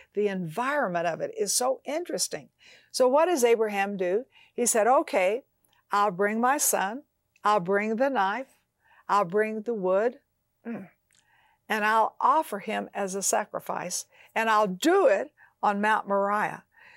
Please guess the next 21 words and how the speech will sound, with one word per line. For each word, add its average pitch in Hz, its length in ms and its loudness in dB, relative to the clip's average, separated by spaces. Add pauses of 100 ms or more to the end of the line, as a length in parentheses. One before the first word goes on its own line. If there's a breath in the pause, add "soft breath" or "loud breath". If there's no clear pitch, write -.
(120 loud breath)
So 254 340 4
they 240 220 4
start 320 600 2 (180)
toward 240 320 0
Mount 220 400 -2
Moriah, 196 720 0 (640 soft breath)
and 220 180 2
it 214 160 2
said, 254 500 2
I 208 160 0
love 247 420 0
this 202 200 -2
about 185 260 0
Abraham, 180 360 -2
it 190 120 -8
said, 214 220 -2 (260 soft breath)
"He 233 180 -2
lifted 294 520 2
up 254 180 0
his 208 220 0
eyes." 175 640 -6